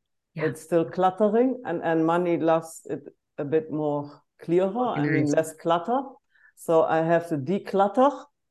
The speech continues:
Speaker 2: constantly on my vision thing <laughs> every day. And I'm working slowly through get the declutter. And, and that it's not only the workplace, it's, uh, the whole environment I'm in. So,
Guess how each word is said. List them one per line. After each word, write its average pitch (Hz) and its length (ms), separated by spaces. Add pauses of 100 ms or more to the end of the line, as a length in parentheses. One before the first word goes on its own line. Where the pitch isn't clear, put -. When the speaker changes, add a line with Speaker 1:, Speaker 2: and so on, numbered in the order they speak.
(200)
Speaker 2:
constantly 175 840
on 156 220
my 151 460 (840)
vision 160 460
thing 240 320
<laughs> 185 160
every 160 240
day. - 480 (340)
And 160 160
I'm 151 160
working 165 360
slowly 160 480
through 147 580 (140)
get 147 200
the 147 80
declutter. 135 640 (100)
And, 143 220
and 151 140
that 151 220 (100)
it's 147 160
not 156 180
only 160 240
the 143 140
workplace, 151 680
it's, 139 240
uh, 139 200 (720)
the 139 100
whole 147 300
environment 135 840
I'm 131 240
in. 127 380
So, 127 420